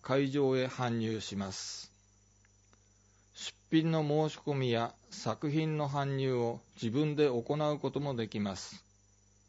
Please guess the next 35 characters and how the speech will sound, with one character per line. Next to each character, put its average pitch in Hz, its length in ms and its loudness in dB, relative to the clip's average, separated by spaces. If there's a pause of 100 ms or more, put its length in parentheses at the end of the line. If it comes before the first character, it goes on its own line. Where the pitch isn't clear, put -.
(720)
詳 151 300 0
し - 100 -10
く 127 140 -4
は、 107 240 0 (200)
県 143 280 -2
社 107 200 -4
会 147 280 2
福 165 220 -6
祉 - 180 -8
協 147 240 2
議 131 160 -2
会 104 340 -2 (200)
茨 143 440 2
城 117 140 -2
ワ 120 140 0
ク 147 100 -4
ワ 151 140 2
ク - 120 -16
セ 147 200 -2
ン 131 100 -4
タ - 140 -6
ー 98 320 -4
ホ 147 220 0
ー - 20 2
ム 165 160 0
ペ 151 220 2
ー 135 40 0
ジ 143 100 0
を 135 100 2
ご 120 160 0
覧 113 200 -2
く 107 100 -6
だ 107 140 -4
さ 90 220 -4
い。 80 100 -10